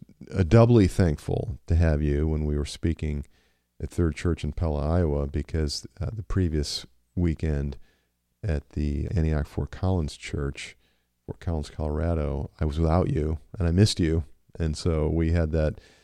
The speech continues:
Saturday set aside that we were gonna take a hike together and just have a day off, have a Sabbath day, and just enjoy that. And so I didn't get to have that with you. And then all the speaking I did,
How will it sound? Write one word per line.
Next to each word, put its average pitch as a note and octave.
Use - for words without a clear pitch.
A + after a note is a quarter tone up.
Saturday F2+
set F2+
aside F2
that E2+
we E2
were D#2+
gonna D#2+
take E2
a D2+
hike G2+
together E2+
and D#2
just -
have D#2+
a D#2+
day D2
off, F2+
have D2+
a D2
Sabbath F#2
day, D#2+
and D#2
just -
enjoy E2
that. D#2+
And -
so -
I D2+
didn't D#2
get -
to -
have -
that F#2
with F2+
you. E2
And D#2
then D#2
all E2+
the E2
speaking F2+
I D2+
did, D#2